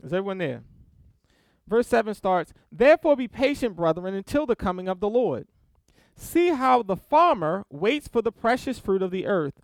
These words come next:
waiting patiently for it until it receives the early and the latter rain. You also be patient. Establish your hearts." Okay? Be patient. Endure. Okay? Be patient. Establish your hearts,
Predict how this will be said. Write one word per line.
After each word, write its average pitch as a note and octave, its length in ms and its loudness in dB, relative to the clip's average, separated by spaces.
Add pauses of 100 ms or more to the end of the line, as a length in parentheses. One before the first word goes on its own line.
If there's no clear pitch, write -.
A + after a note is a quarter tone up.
(240)
waiting G#3+ 340 0
patiently F#3 800 -4
for D#3+ 360 -2
it G#3 120 -6 (200)
until G#3+ 320 0
it B3 80 6
receives G#3+ 480 -2
the G#3+ 200 0
early F3 320 0
and F3+ 140 -4
the F#3 40 -6
latter E3 340 0
rain. D3+ 460 -6 (600)
You A#3+ 280 0
also A#3+ 480 4
be A#3 180 -6
patient. C4+ 680 -6 (440)
Establish F#3 680 0
your G#3 140 2
hearts." C4+ 540 -2 (360)
Okay? E3 320 -4 (100)
Be A#3+ 140 -2
patient. C#4 640 -2 (560)
Endure. A3 640 0 (200)
Okay? D3 260 -10 (640)
Be B3+ 220 -2
patient. C#4 640 -4 (460)
Establish D4 720 0
your B3+ 140 2
hearts, A3+ 440 0